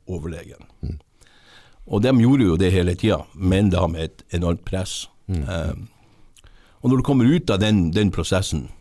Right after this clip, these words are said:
Speaker 1: så roer det seg jo da.
Speaker 2: Angret
Speaker 1: Teori-
Speaker 2: du deg underveis?
Speaker 1: Mm?
Speaker 2: Tenkte du at dette var feil valg, eller hadde du allerede havnet så inn i gospelet da at du, at du hadde lyst til å, eller hadde du i perioder tenkt på at, "Ah, faen, jeg driver med noe sånt"?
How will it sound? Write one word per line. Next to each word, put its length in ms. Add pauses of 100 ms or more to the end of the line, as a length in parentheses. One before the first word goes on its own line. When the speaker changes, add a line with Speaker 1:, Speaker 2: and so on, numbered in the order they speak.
(920)
Speaker 1:
så 220
roer 240
det 80
seg 160
jo 60
da. 80 (440)
Speaker 2:
Angret 220
Speaker 1:
Teori- 160
Speaker 2:
du 80
deg 160
underveis? 320 (160)
Speaker 1:
Mm? 260
Speaker 2:
Tenkte 300
du 20
at 140
dette 80
var 160
feil 340
valg, 300
eller 240
hadde 160
du 60
allerede 340 (260)
havnet 380
så 100
inn 140
i 80
gospelet 400
da 100
at 140
du, 100 (220)
at 160
du 80
hadde 160
lyst 240
til 160
å, 60 (2000)
eller 420
hadde 220
du 60
i 60
perioder 300
tenkt 180
på 100
at, 60 (100)
"Ah, 500
faen, 320
jeg 80
driver 200
med 100
noe 80
sånt"? 320